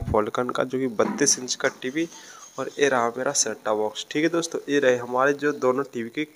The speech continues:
क्लब, टीवी का और सेट टॉप बॉक्स का। ठीक है, अब आपको कैसे चलाना, तो सबसे पहले दोस्तों हम जो कि लीडों के बारे में जो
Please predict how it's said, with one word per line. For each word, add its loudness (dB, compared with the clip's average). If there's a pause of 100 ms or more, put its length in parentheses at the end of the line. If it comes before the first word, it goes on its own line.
क्लब, 2 (540)
टीवी 0
का 8 (220)
और 8
सेट 2
टॉप 6
बॉक्स -2
का। -14
ठीक -4
है, 2
अब 6
आपको 8 (100)
कैसे 6
चलाना, 6
तो -4
सबसे -4
पहले 0
दोस्तों 2 (540)
हम 6
जो 2
कि 2
लीडों 4
के -4
बारे 2
में 0
जो 0